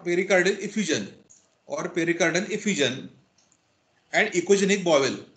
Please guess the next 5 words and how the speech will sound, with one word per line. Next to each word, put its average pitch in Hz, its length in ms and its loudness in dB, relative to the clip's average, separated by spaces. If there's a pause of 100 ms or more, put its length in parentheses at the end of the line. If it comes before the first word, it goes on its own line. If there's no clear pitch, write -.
(640)
and 185 180 -2
echogenic 170 500 -2
bowel. 139 300 2 (2250)
Next 214 480 -4
point, 185 460 -4